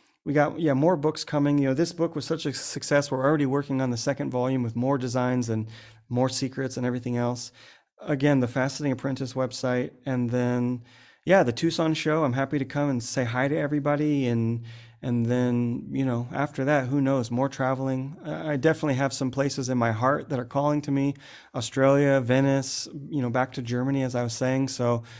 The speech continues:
who knows? Um, we know what's gonna happen next year. The year after that, hypothetically, we'll come back to Bangkok, but maybe we won't. So I don't know. We'll just,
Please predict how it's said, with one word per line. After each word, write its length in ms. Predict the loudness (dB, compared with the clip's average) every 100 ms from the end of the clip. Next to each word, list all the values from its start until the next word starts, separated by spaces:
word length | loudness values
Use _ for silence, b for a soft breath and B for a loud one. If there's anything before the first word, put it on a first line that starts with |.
| B B B B
who 160 | 2 6
knows? 420 | 6 4 0 -8
Um, 640 | -4 -2 0 0 -2 -4
we 140 | 4 6
know 180 | 6
what's 160 | 4 2
gonna 160 | 0 0
happen 300 | 0 0 0
next 300 | -2 -4 -4
year. 300 | -2 -2 -6 _ _ b b b b _ -4
The 80 |
year 140 | 0 2
after 320 | 2 0 0
that, 240 | 2 2
hypothetically, 640 | 2 -2 -2 0 0 0 -2
we'll 140 | 0
come 240 | -2 -2 0
back 260 | -2 -4
to 80 | -6
Bangkok, 560 | -4 -2 -2 -2 -4 -4
but 140 | -4
maybe 920 | -2 0 2 2 2 2 0 -2 -2
we 160 | 0 2
won't. 420 | 2 0 -8 _
So 300 | -6 -2 0
I 80 | 0
don't 100 | -2
know. 140 | -2
We'll 120 | -2
just, 360 | -2 -2 -6